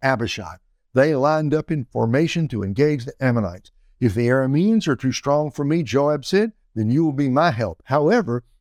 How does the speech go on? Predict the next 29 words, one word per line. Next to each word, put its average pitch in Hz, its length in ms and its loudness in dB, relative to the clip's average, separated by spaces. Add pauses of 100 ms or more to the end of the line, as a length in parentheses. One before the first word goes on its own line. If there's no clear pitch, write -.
(160)
if - 140 -2
the - 100 -10 (100)
Ammonites 143 500 2
are 120 60 -6
too 120 120 0
strong 135 360 0
for 120 120 -6
you, 208 340 0
I'll 135 180 0
come 123 320 0
to 104 80 -2
help 123 240 2
you. 104 200 -2 (280)
Be 185 160 2
strong. 127 480 0 (320)
Let's 143 200 0
prove 170 240 0
ourselves 147 480 0
strong 143 380 -2
for - 180 -12
our 104 140 0
people 185 400 0
and 120 140 0
for 101 80 -4
the 107 140 -8
cities 170 480 -2
of 147 180 2 (100)
our 139 260 2
God. 95 360 -4